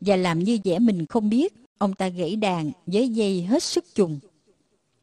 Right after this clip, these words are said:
Đến đây, họ cũng không nói một lời gì, rồi Musila nói với họ: "Này các thương nhân, tôi gãy đàn tỳ bà không làm cho các ông thích thú sao?" Họ nói:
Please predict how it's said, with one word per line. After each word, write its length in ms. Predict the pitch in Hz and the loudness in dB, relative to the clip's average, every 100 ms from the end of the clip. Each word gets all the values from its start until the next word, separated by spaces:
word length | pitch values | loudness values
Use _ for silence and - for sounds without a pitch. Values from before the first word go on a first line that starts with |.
| _ _ _ _ _ _ _ _ _ _ - | _ _ _ _ _ _ _ _ _ _ -4
Đến 240 | 208 254 294 | 2 4 4
đây, 320 | 233 196 190 - _ _ - | 4 0 -4 -12 _ _ -2
họ 160 | 185 | 0
cũng 240 | 190 190 233 | 2 0 2
không 200 | 294 247 | 2 4
nói 160 | 233 262 392 | 4 2 4
một 200 | 208 - | 2 4
lời 180 | 196 180 | 2 4
gì, 320 | 185 175 170 _ _ _ _ _ | 2 2 0 _ _ _ _ _
rồi 280 | 196 185 175 | 2 4 4
Musila 600 | 180 247 220 233 226 214 | 4 2 4 2 2 0
nói 280 | 208 208 262 | 0 0 2
với 120 | 302 302 | 2 0
họ: 340 | 254 147 147 _ _ _ _ _ _ _ _ _ _ _ _ - | 0 0 -4 _ _ _ _ _ _ _ _ _ _ _ _ -6
"Này 260 | 202 196 180 | -2 -2 -2
các 180 | 294 - | -6 0
thương 220 | 294 254 | 2 4
nhân, 260 | 254 254 240 _ _ _ _ _ _ | 6 4 0 _ _ _ _ _ _
tôi 340 | 247 240 233 214 | 6 8 8 4
gãy 200 | 190 208 | 2 2
đàn 200 | 254 202 | 0 0
tỳ 200 | - 196 | 0 -2
bà 360 | 185 185 180 170 _ _ | 0 -2 -2 -8 _ _
không 240 | 302 277 | 4 6
làm 260 | 247 180 180 | 4 2 0
cho 140 | 247 | -2
các 160 | 320 269 | -2 -2
ông 180 | 233 | -2
thích 160 | 226 349 - | 0 -4 0
thú 180 | 302 392 | 2 2
sao?" 280 | - 269 269 _ _ _ _ _ _ _ - | 0 -2 -2 _ _ _ _ _ _ _ -4
Họ 180 | 180 156 | -2 -2
nói: 300 | 180 220 | -2 -2